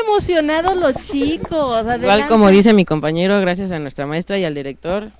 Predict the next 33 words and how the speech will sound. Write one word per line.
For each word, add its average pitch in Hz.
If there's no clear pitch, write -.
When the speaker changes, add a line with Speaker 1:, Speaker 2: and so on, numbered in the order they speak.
Speaker 2:
porque 147
nos 156
dieron 175
las 151
bases 160
para 147
poder 147
hacer 156
esta 151
exposición. 135
Y 185
quiero 196
mandar 180
un 180
saludo 165
a 165
todos 170
mis 151
compañeros 151
de 143
la 127
escuela. 127
Speaker 1:
Muy 202
bien, 202
un 226
aplauso 226
también 202
al, 233
al 196
Colegio 233
Andersen. 254
¿Alguien 262
más? 269